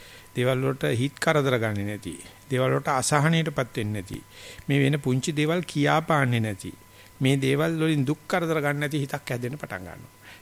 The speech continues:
ඒක, ම්, සාමාන්‍ය ජීවිතයක හෝ එහෙම නැත්නම් කියනවා නම් සාමාන්‍ය දැනුමක නැහැ. අත්දැකීමෙන්ම ගන්න ඕනේ. ඉතින් ඒකටයි මේ යන්න හදන්නේ.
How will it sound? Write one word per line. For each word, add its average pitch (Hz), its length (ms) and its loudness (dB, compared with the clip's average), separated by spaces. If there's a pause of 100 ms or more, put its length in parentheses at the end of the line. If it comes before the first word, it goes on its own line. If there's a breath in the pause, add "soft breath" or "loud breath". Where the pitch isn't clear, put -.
ඒක, 190 300 0 (720)
ම්, 64 880 -10 (320)
සාමාන්‍ය 131 560 0
ජීවිතයක 123 580 -4
හෝ 139 320 -2 (380 loud breath)
එහෙම 127 220 -2
නැත්නම් 123 320 0
කියනවා 123 340 -2
නම් 123 180 0 (100)
සාමාන්‍ය 127 760 0
දැනුමක 139 460 2
නැහැ. 131 220 0 (420)
අත්දැකීමෙන්ම 143 680 -2
ගන්න 113 300 -4
ඕනේ. 110 300 -6 (300 loud breath)
ඉතින් 165 240 -2
ඒකටයි 147 320 2
මේ 170 200 -2
යන්න 135 180 0
හදන්නේ. 127 460 -2